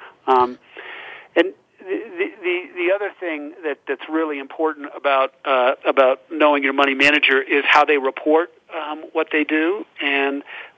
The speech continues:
uh, because a lot of the times the, the reports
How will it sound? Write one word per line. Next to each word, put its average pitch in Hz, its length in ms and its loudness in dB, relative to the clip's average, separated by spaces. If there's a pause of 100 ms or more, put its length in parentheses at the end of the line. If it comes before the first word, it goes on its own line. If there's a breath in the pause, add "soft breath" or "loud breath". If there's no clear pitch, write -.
(120)
uh, 139 960 2
because 147 340 2
a 135 80 2
lot 135 240 6
of 151 60 -2
the 147 80 2
times 143 420 0 (160)
the, 135 240 2
the 139 80 2
reports 139 480 2